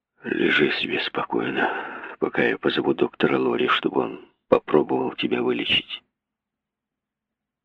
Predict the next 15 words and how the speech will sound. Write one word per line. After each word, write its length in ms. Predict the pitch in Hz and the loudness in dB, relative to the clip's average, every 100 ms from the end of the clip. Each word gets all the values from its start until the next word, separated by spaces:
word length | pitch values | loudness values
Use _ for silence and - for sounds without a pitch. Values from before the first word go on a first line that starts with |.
| _ _ _ _ _ _ _ | _ _ _ _ _ _ _
Мама 300 | 104 113 78 | 4 4 0
сразу 360 | - 76 82 73 | 2 2 2 0
встрепенулась. 840 | - 76 - 71 65 67 - - - - - - _ - | -2 0 0 -2 -2 -6 -6 -10 -16 -18 -18 -20 _ -14
"Нет, 260 | 175 - - | -10 -4 2
нет, 180 | 107 - | 2 2
нет, 260 | 120 104 - | -4 -4 -4
отец!" — 360 | 151 - - - - _ _ _ _ _ | -6 -4 -6 -8 -20 _ _ _ _ _
воскликнула 800 | - 76 - 71 67 - 69 69 | -4 -2 0 0 0 0 -2 -2
она. 260 | 69 71 - - - _ _ - | -4 -4 -8 -16 -20 _ _ -4
"Не 60 | 170 | -2
надо 420 | 160 170 156 190 | 0 0 0 -4
мне 280 | - - - | -6 -8 -8
его, 200 | - - | -10 -8
не 100 | - | -2
надо!" 480 | 160 160 - - - | -2 0 -4 -6 -16